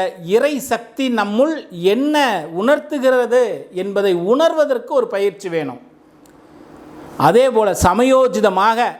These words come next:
இதுதான் நாளைக்கு நடக்க போகுது, இதை நோக்கி நாம் பயணிக்க வேண்டும். அந்த சமயோஜிதமான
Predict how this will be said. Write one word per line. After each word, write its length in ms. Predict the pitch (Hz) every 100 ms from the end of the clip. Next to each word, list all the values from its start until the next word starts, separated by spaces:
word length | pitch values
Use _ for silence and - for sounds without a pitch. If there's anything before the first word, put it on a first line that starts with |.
| - -
இதுதான் 420 | 156 156 254 254
நாளைக்கு 320 | 202 180 165
நடக்க 320 | 160 170 208 208
போகுது, 440 | 180 170 170 208 269 -
இதை 240 | 180 180 190
நோக்கி 400 | 185 254 285 285
நாம் 260 | 240 214 269 262
பயணிக்க 520 | 185 190 226 233 226 180
வேண்டும். 520 | 170 165 160 208 156 123 - _
அந்த 280 | 143 165 160 160 - - - -
சமயோஜிதமான 1080 | 156 185 233 247 247 202 202 190 196 226